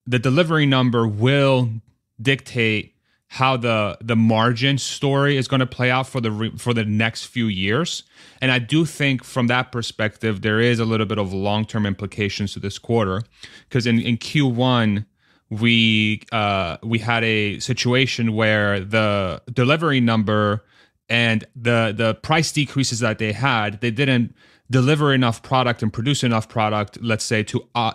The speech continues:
to, uh, offset the impact of the reduced pricing by reducing the cost from a scale perspective, let's call it. One of the levers they had potentially was to get a little bit more scale going so they can reduce their overall cost per unit. So, and in Q two,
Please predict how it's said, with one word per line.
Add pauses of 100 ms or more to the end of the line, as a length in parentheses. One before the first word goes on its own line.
to,
uh, (320)
offset
the
impact
of
the
reduced
pricing (360)
by
reducing
the
cost
from
a
scale
perspective,
let's
call
it.
One
of
the
levers
they
had
potentially
was
to
get
a
little
bit
more
scale
going (300)
so
they
can
reduce
their
overall
cost
per
unit.
So, (420)
and
in
Q
two,